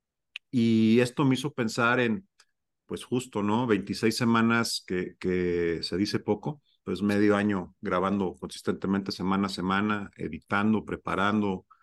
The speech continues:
documentando para, para estar aquí, lo cual hacemos con mucho gusto, pero pues implica, implica un proceso atrás de,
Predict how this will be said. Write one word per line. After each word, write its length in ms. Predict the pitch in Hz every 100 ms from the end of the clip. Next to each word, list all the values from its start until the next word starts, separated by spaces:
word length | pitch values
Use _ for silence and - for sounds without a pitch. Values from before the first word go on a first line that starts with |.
| _ _ -
documentando 800 | 95 - 92 90 90 104 113 101
para, 180 | 90 90
para 160 | 92
estar 220 | 85 104
aquí, 400 | 98 98 104 190 _
lo 140 | 90 95
cual 160 | 107
hacemos 320 | 101 107 101
con 120 | - 95
mucho 240 | 101 110
gusto, 440 | 92 92 123 147 _ _ _ - - _ _ -
pero 560 | 107 101 104 101 104 - _ _ -
pues 160 | 104
implica, 400 | 95 113 113 143
implica 300 | 101 120 123
un 80 | 143
proceso 300 | 139 135 135
atrás 240 | 135 131 135
de, 340 | 131 98